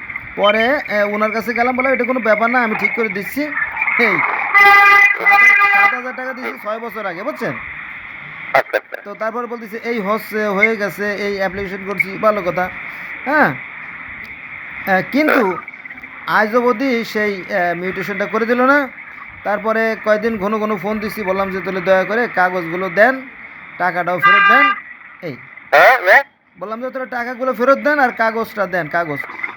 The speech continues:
Speaker 1: ওই, আহ,
Speaker 2: হ্যাঁ, হ্যাঁ, হ্যাঁ।
Speaker 1: দলিল ছাড়া বাকি যে কাগজগুলো অরিজিনাল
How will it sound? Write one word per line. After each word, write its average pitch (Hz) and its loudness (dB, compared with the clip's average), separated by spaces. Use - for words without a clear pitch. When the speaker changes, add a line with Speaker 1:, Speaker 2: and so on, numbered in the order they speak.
Speaker 1:
ওই, 185 -2
আহ, - -4
Speaker 2:
হ্যাঁ, 180 0
হ্যাঁ, 139 6
হ্যাঁ। 117 -6
Speaker 1:
দলিল 220 -8
ছাড়া 262 -6
বাকি 208 -4
যে 269 0
কাগজগুলো 233 0
অরিজিনাল 208 0